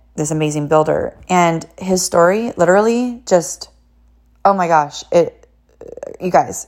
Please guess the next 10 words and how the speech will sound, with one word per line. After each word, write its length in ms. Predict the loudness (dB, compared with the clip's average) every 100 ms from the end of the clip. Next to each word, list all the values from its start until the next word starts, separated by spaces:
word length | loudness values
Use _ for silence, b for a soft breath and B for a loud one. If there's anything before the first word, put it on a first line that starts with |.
| _
grab 140 | 0
a 40 | 0
tissue 220 | -4 -2
box. 420 | -4 -4 -14 -20 b b b b b b b b b
So 400 | 0 2 2 -4
he 180 | -8 -2
has 240 | 0 0
this, 160 | 0 -4
like, 120 | -6
sick, 1200 | -6 -8 -10 -12 -14 -12 -12 -4 -2 -2 -4 -20